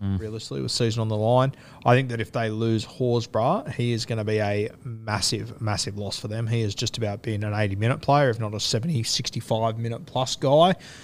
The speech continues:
Speaker 2: He's their link man through the middle. They will really, really miss Corey.
Speaker 1: Yeah, agreed. Totally agree. Especially with Papali'i, you know, playing a little bit less minutes now.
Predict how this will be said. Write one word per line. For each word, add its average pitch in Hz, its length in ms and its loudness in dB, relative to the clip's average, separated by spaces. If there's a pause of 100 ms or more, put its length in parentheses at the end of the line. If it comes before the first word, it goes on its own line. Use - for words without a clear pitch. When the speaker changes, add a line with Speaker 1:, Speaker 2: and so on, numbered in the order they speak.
(380)
Speaker 2:
He's 113 200 -2
their 107 140 2
link 120 340 2
man 127 360 4 (280)
through 135 180 2
the 117 80 2
middle. 143 480 2 (460)
They 113 120 4
will 110 200 4
really, 101 520 2
really 95 280 -2
miss 95 260 -4
Corey. 104 340 -6 (140)
Speaker 1:
Yeah, 104 160 4 (160)
agreed. 110 380 4 (200)
Totally 113 300 6
agree. 101 240 2
Especially 151 380 6
with 120 180 4
Papali'i, 113 720 4
you 113 80 0
know, 104 100 2
playing 110 300 2
a 107 40 2
little 113 180 2
bit 113 100 -2
less 110 220 -2
minutes 120 260 -4
now. 165 200 -2